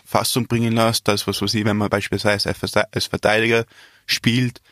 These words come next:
dass man mehr rudert und der plötzlich dann anfängt, den Schuss sch-, schwächer zu spielen, kontrollierter zu spielen, ja, nachher stehe ich da und bewege mich mehr und beim anderen, der braucht es eher, dass er, dass sich der Gegner vielleicht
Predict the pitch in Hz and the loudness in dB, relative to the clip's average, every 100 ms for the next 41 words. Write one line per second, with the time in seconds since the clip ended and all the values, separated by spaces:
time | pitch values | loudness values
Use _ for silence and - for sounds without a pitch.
0 | _ - 98 117 104 107 104 107 110 107 | _ -6 -2 0 0 0 2 4 4 4
1 | 131 123 113 110 104 - 113 - 117 110 | 4 2 2 0 0 2 0 2 2 2
2 | - 101 101 113 - 107 107 - - - | 0 2 2 0 0 0 -2 -6 -12 -12
3 | _ _ _ _ _ 110 104 131 127 - | _ _ _ _ _ -2 0 0 0 -2
4 | - - - - - - 113 123 - 113 | -4 -4 -6 -6 -4 2 2 2 0 0
5 | 113 127 113 120 110 - 110 - 101 117 | 2 -2 -2 -2 -2 -2 -2 0 -2 -2
6 | 107 123 - 117 113 113 113 - 113 107 | -2 -4 -2 -2 0 0 0 2 0 0
7 | - _ _ - - 120 120 - 110 117 | -8 _ _ -6 0 2 2 2 2 2
8 | 110 104 110 110 104 113 127 110 87 98 | -2 0 0 2 0 0 0 0 -2 0
9 | 95 110 113 117 117 - _ _ _ _ | 0 0 0 0 -2 -6 _ _ _ _
10 | - 101 - 98 123 - 107 - 104 117 | -2 -2 2 2 2 -2 -6 -2 0 0
11 | 110 104 - 110 104 - _ - 98 117 | 0 -2 0 0 0 -2 _ -4 -2 -4
12 | - 98 - 110 110 - 98 104 - - | -4 -4 -2 -2 -4 0 0 0 -6 -12